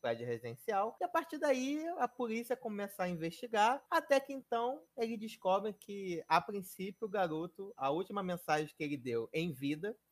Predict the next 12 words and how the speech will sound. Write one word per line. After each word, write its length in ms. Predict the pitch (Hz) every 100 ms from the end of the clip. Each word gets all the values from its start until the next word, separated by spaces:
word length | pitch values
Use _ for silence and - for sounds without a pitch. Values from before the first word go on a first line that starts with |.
| _ _
foi 840 | - 202 208 202 185 156 123 113 95 _ _ -
foi 120 | 320
um 100 | 330
ritual 360 | 311 311 262 240
de 80 | 220
internet 720 | 226 247 247 220 214 247 247
onde, 680 | 208 196 190 202 190 170 143
a 140 | 151
princípio, 500 | 160 185 175 - 151
se 120 | - 139
você 260 | 139 160
quisesse 640 | 156 175 143 160 160 170